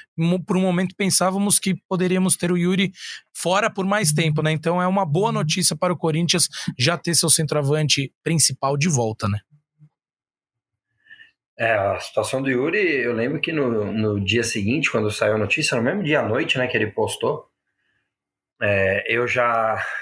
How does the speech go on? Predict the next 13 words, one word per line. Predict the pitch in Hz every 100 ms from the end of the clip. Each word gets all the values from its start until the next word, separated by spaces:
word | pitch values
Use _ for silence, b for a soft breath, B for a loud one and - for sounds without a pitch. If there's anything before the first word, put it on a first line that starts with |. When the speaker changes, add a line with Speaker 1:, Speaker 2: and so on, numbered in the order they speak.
| B _ _ _ _ _ _ _
Speaker 2:
não | - 120
acreditava | 120 123 117 113 120 117
muito | 113 117
na | 117
classificação, | 113 113 - 104 - 120 139
né, | 127
sabia | 113 104 107
da | 107
dificuldade | 107 - 107 107 104 123 135
que, | - 120 104 98
que | -
seria, | 107 - 98 117 147
né? | -